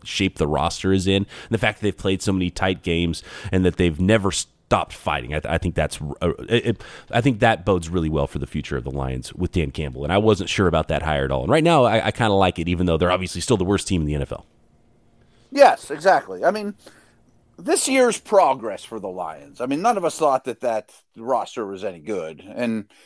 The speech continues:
Speaker 2: unfortunately for them, they probably are not going to find themselves with a surefire, you know, early pick quarterback. And, you know, that we'll,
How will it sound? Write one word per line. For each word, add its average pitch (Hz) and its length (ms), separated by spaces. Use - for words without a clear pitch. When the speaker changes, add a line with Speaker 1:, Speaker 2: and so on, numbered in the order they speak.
Speaker 2:
unfortunately 190 560
for 147 140
them, 143 300
they 123 80
probably 135 400
are 120 100
not 123 300
going 117 320
to 107 240
find 127 320
themselves 107 580
with 110 220
a 101 260
surefire, 139 1000
you 131 100
know, 104 240
early 135 400
pick - 360
quarterback. 92 760
And, 107 380
you 120 80
know, 107 80
that 117 200
we'll, 120 160